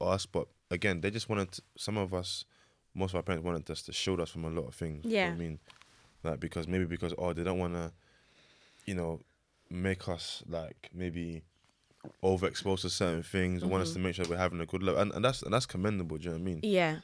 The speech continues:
Speaker 1: But at the same time, like, I would, not to say that my, I don't think my mum's, well, I don't know if she did s-, have any mental health issues 'cause I just never saw her, like,
Speaker 2: Yeah.
Speaker 1: as,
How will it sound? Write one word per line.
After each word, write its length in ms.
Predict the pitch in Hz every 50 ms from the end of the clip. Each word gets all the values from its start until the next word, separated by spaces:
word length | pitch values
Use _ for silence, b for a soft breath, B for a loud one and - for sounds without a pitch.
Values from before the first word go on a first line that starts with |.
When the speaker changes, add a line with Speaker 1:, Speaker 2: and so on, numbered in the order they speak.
| -
Speaker 1:
But 60 | - -
at 60 | -
the 60 | -
same 340 | - - - 104 98 92 90
time, 400 | 90 95 92 87 85 82 82 - -
like, 240 | - 80 78 - - -
I 100 | - 87
would, 260 | 98 98 92 85 - - - b b b b b b b b
not 120 | - 120 110
to 60 | 110
say 140 | - 110 98
that 120 | 92 80
my, 180 | 82 85 82 80 - - - - - _ -
I 100 | - 82 92
don't 200 | 104 107 80 -
think 220 | - - 110 69
my 80 | 85 85
mum's, 440 | 82 82 80 78 78 - - - - _ - - - -
well, 320 | - 90 82 80 80 80 - _ b b b b b b b b b b -
I 40 | 107
don't 180 | 120 113 107 113
know 80 | 123
if 120 | 113 104 92
she 180 | - - 85
did 260 | 76 - 78 82 92 - - - - -
s-, 120 | - - - _ _ _ _ _ - - -
have 140 | - 90 82
any 140 | 85 85 82
mental 360 | 82 82 85 80 - - 82
health 80 | 78 - -
issues 480 | 80 80 - - 82 82 85 82 - -
'cause 240 | - - 80 76 - - - - _ -
I 60 | -
just 140 | 78 - -
never 200 | 90 87 82 82
saw 300 | - - 101 98 92 85
her, 60 | 80
like, 240 | 78 78 76 - - _ -
Speaker 2:
Yeah. 340 | 185 233 233 220 202 180 85
Speaker 1:
as, 180 | 82 80 78